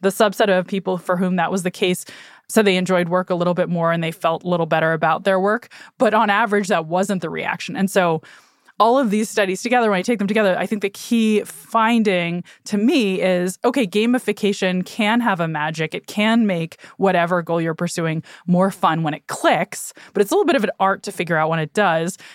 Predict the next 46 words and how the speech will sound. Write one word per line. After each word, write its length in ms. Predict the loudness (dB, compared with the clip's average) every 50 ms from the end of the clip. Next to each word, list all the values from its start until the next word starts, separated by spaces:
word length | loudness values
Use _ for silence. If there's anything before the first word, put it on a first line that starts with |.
| -6 -2
And 120 | 0 0
it 140 | 0 -2 -6
seems 540 | -10 -4 0 0 2 2 2 0 0 0 2
like 340 | 2 2 2 0 -4 -8 -16 -20 -20 _ _ _
the 80 | -4 -4
safest 680 | -4 -2 0 0 0 0 2 0 0 0 0 -4 -4 -2
bet 300 | 0 0 0 0 -2 -2
is 200 | -2 -4 -2 0
that 260 | 0 0 0 0 -4 -8 -18 -10 _ 0
we 80 | 2
don't 160 | 2 2 2
impose 400 | 0 -2 -2 -2 0 0 0 0
it 80 | 0 0
on 120 | 0 0
other 200 | 0 0 -2 -2
people, 340 | -2 -2 -2 0 0 0 0
but, 160 | 0 0 0
uh, 100 | 0 -2 -4 _ -6
invite 480 | -4 -2 -2 -2 0 0 0 0 0
them 120 | -2 -2 -4
to 80 | -2 0
volunteer 720 | 0 0 0 0 -2 -4 -4 -2 0 0 0 0 -2 -6 -8
if 120 | -8 -4 -2
they 260 | 0 0 0 -2 -4 -2
think 240 | 0 0 0 0 0
this 120 | -4 -4
sounds 320 | -4 -6 -6 -6 -6 -6
fun 220 | -2 -2 -2 -2 0
to 80 | 0
them, 260 | 2 2 2 0 0 -2
right? 140 | -2 -2
If 100 | -2 -2
you 100 | -2 0
opt 280 | 2 2 0 0 _ 0
into 240 | 0 2 2 0 0
something, 260 | -2 -4 -4 -4 -4
you're 120 | -4 -2 -2
not 120 | -2 -2
gonna 140 | -2 -6 -6
feel 240 | -6 -4 -2 -2 0
like 160 | 0 -2 -4
it's 120 | -4 -4
imposed 440 | -4 -2 0 2 2 2 2 2 0
on 140 | 0 0 -2
you. 180 | -4 -6 -8 -10 -12 -16 -20 -20 -20 -12 -4 0
If 300 | 0 0 0 -2 -10